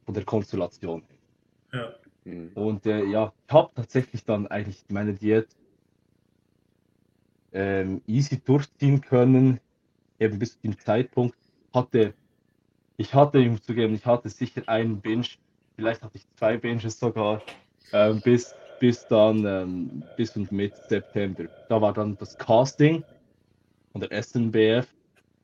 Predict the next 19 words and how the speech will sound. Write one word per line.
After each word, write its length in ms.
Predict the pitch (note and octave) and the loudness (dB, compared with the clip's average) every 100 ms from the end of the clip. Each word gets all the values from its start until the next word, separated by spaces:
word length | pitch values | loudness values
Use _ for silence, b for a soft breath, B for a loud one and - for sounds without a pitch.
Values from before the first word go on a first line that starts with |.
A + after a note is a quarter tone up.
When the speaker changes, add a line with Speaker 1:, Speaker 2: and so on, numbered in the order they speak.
| _ _ | _ _
Speaker 1:
ähm, 540 | F#2 G#2 G#2+ G#2 G2+ - | 0 2 2 0 -4 -6
weil 600 | G2 F2+ G2 G2 G2 G2 F#2+ | -14 -8 -4 -2 -2 -4 -6
bei 100 | G2+ | -4
der 100 | G2+ | -4
S 120 | A2 | -2
N 60 | A#2 | -4
B 40 | |
F 80 | A2 | -4
ist 120 | G#2+ | -6
es 100 | G2+ | -8
so, 100 | A#2 | -6
da 80 | A2 | -4
musst 260 | G#2 G#2 - | -6 -6 -8
du 80 | |
dich 220 | G#2+ G#2+ - | -8 -10 -4
zuerst 300 | A2+ A2 - | 0 0 0
einmal 240 | G#2 G#2+ | -2 -4
präsentieren, 720 | - A2 G2 F2+ A2+ B2 C3+ | -4 -4 -4 -8 -2 2 2
damit 260 | A#2+ G#2 G#2 | 0 -2 -4